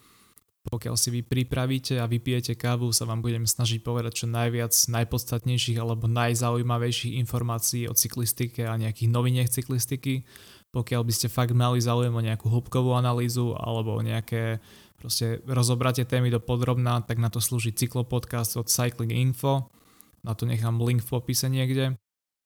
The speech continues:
Možno nie je úplne najlepší čas začínať podcast o športe v období, keď športové správy ukazujú skôr, ako niekto žongluje s toaleťakom, pri najhoršom ukazujú, aká súťaž alebo ďalší zápas sa zrušil,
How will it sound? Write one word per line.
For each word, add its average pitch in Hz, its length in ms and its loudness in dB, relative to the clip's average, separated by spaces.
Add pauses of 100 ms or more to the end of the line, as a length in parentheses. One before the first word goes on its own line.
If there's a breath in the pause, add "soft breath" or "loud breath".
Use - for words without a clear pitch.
(200)
Možno 117 160 6
nie 131 240 8
je 117 80 8
úplne 117 320 4
najlepší 120 480 6
čas 120 240 6
začínať 117 480 2
podcast 120 400 2
o 117 80 4
športe 120 400 4
v 117 160 6
období, 117 320 4
keď - 320 0
športové 117 480 4
správy 117 480 4
ukazujú 117 400 4
skôr, 120 320 4
ako 117 240 4
niekto 113 320 2
žongluje 120 480 8
s - 80 2
toaleťakom, 123 960 4
pri 120 240 4
najhoršom 117 800 4
ukazujú, 117 560 4
aká 117 240 0
súťaž 123 400 6
alebo 117 240 4
ďalší 117 320 4
zápas 120 400 6
sa 113 80 0
zrušil, 131 560 6